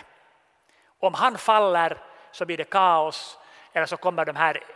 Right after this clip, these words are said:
extremisterna till makten och då är det illa med oss, ute med oss. Så man investerar i ett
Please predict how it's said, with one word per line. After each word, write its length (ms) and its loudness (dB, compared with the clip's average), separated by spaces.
extremisterna 680 -6
till 140 -8
makten 400 -4
och 80 -8
då 120 0
är 40 -4
det 100 -8
illa 280 -10
med 120 -16
oss, 340 -16
ute 260 -8
med 80 -14
oss. 320 -16
Så 160 -2
man 120 4
investerar 800 2
i 100 0
ett 240 -4